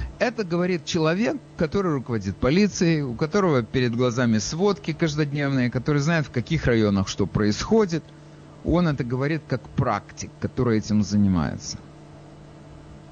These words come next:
Кого это волнует? В нашем городе такое впечатление, что это никого не волнует. Эти люди борются за, а, расовую гармонию, при этом они своими руками создают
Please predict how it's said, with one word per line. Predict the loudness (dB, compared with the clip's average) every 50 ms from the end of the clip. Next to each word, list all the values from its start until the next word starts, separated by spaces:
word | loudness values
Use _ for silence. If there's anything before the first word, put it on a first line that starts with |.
| -20 -20 -20 -20 -20 -20 -20 -20 -20 -20 -18 -6
Кого | -4 -2 -2 -2 -2
это | -4 -4 -6
волнует? | -4 -4 -4 -4 -2 -4 -4 -4
В | -2 0
нашем | 0 0 2 2 0 2
городе | 2 2 0 0 -2 -2
такое | -4 -2 -2 -4
впечатление, | -2 -2 -2 0 0 0
что | 0 -2
это | 0 0 0
никого | 2 2 2 2 2 0 0 0 0 0
не | 0 0 0
волнует. | -2 -2 -4 -6 -6 -8 -8 -10 -12 -16 -20 -20 -20 -20 -20 -20 -20 -20 -20 -14 -8 -4
Эти | -4 -4 -4 -4 -4
люди | -4 -4 -4 -4 -6
борются | -6 -4 -2 -2 0 0 0 -2 -4 -4 -4
за, | -2 -2 -2 0 2 4 4 4 4 2 0 -4 -12 -18 -20 -20 -20 -20 -10
а, | -4 0 0 0 0 0 0
расовую | 2 2 2 2 2 0 0 2 2 0 0
гармонию, | 0 2 2 2 4 4 4 6 6 6 4 4 2
при | 2 0 0
этом | 0 0 0 2
они | 2 2 2 0
своими | 0 0 0 2 4 6 6 6
руками | 6 4 2 0 -2 -2 -2 -2
создают | -4 -4 -6 -6 -4 -2 0 2 2 0 0